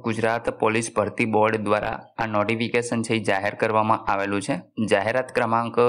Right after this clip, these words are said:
અહીં આપેલો છે જી પી આર બી બે હજાર ત્રેવીસ ચોવીસ એક એક. અહીં મિત્રો ગુજરાત પોલીસ દળ વર્ગ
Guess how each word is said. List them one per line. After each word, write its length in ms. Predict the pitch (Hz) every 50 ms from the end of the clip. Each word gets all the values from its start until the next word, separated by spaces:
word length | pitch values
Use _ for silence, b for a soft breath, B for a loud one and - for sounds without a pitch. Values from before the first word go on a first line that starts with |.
| 120 - -
અહીં 240 | 110 110 117 110 104
આપેલો 280 | 101 - 107 104 104 104 104
છે 100 | - 123
જી 240 | 110 104 - 107 - -
પી 160 | 120 123 127 127 - -
આર 180 | 110 104 107 110 110
બી 160 | 110 98 90 87 - -
બે 120 | 110 117 117 113 101 92
હજાર 180 | 117 117 117 113 113
ત્રેવીસ 280 | - 107 110 113 110 - -
ચોવીસ 280 | 113 107 107 113 113 113 -
એક 180 | - - 110
એક. 120 | 110 107 - - - b b b b b b b b
અહીં 200 | - 113 117 120 123
મિત્રો 240 | 123 127 127 117 110 107
ગુજરાત 300 | 101 104 117 117 117 117 - -
પોલીસ 240 | 107 107 113 113 - - 107
દળ 240 | 113 113 113 - - - - - 107 98
વર્ગ 180 | 107 113 123 127